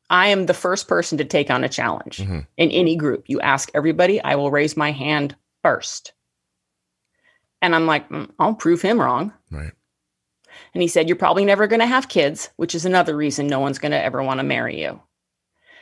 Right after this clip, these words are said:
Speaker 1: And he said, "Work will be very difficult.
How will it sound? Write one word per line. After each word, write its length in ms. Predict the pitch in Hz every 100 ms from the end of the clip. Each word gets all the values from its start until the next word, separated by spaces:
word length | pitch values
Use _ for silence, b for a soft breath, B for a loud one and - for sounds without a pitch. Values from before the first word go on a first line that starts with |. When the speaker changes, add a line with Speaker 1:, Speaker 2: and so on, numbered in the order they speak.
| b _
Speaker 1:
And 220 | 165 160
he 140 | 165
said, 720 | 151 - 165 151 147 151 143 _ _ _ _ _
"Work 340 | 180 190 196
will 100 | 240
be 120 | 214 208
very 220 | 185 208
difficult. 640 | 202 196 165 170 214 -